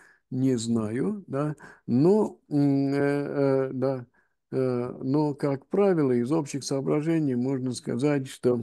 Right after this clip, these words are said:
хм, если большое великое чудо не произошло, то, э, дальше, э, дальше трудно его,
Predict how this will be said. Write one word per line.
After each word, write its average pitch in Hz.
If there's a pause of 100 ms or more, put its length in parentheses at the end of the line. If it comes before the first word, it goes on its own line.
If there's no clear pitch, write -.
(160)
хм, 135
если 135 (300)
большое 131
великое 123
чудо 123
не 120
произошло, 139 (400)
то, 180 (320)
э, 131
дальше, 151 (320)
э, 127
дальше 143
трудно 135
его, 120